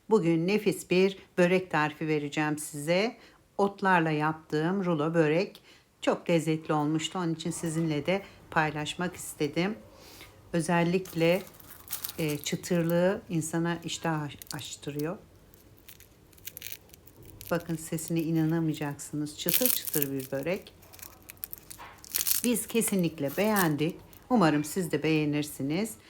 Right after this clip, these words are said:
O nedenle ben sizinle hemen bu böreğin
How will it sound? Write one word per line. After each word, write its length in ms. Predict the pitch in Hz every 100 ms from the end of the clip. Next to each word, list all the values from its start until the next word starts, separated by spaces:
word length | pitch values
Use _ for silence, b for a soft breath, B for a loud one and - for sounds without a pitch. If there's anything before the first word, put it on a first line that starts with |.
| B B B _ _
O 120 | 240
nedenle 600 | 202 156 147 139 143 180 190
ben 200 | 170 143
sizinle 520 | - 175 151 147 143
hemen 540 | 151 160 143 139 175 214 B B _ -
bu 300 | 180 185 185
böreğin 600 | 160 147 143 139 170 220